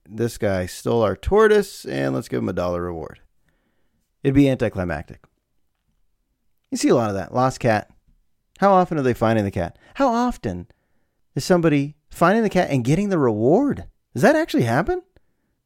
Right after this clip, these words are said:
Yeah, I sometimes say this on the podcast. If you have my phone number and you've ever received a reward for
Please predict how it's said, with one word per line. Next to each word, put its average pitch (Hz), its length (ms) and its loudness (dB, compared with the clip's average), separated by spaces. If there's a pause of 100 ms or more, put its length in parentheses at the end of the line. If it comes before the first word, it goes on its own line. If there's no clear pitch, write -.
Yeah, 175 100 0
I 175 40 2
sometimes 214 360 -2
say 160 160 4
this 147 160 -2
on 143 100 0
the 127 80 -2
podcast. 110 560 -2
If 127 160 -6
you 175 160 2
have 233 160 0
my 175 140 0
phone 131 260 0
number 147 380 0 (360)
and 139 140 4
you've 131 180 4
ever 120 340 0
received 123 380 0
a 113 60 2
reward 98 640 -2
for - 180 -10